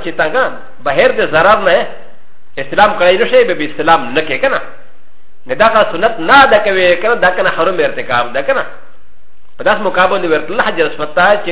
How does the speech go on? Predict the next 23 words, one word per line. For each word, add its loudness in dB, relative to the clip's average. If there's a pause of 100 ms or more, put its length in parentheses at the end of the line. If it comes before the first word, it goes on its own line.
کنه 0 (680)
زونا 2
ویژنه 4
بلا 4
ویژنه 0
کنه، 2
دا 2
سنت -6
نه 4
ده 4
کوي، 2
دا 0
کنه -2
حرام -2
ارتکاب -2
ده، 0
حرام -2
کې -2
دا -2
و 0
چاته -4
هته -2
ورونی. 0